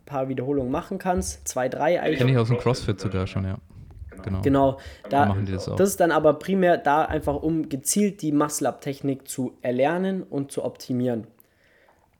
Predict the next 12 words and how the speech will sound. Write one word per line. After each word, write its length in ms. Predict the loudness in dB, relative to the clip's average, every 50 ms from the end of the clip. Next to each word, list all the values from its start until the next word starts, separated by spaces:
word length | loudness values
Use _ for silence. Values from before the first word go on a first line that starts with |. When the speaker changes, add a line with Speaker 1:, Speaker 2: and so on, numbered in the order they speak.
| _ _
Speaker 1:
So, 260 | -4 -4 -4 -4 -4 -8 -10
und 80 | -6 0
dann 200 | 2 2 2 2
haben 160 | 0 0 2 2
wir 300 | 4 4 2 0 -2 -10 _ _ _ _ _ -4
die 100 | -4 -4
zwei 240 | -4 0 0 0 0
Themen, 360 | 2 0 0 0 2 2 2
dass 160 | 2 0 0 -2
wir 80 | -6 -6
zum 160 | -4 -6 -6
einen 460 | -4 -2 -2 0 0 0 -2 -4 -6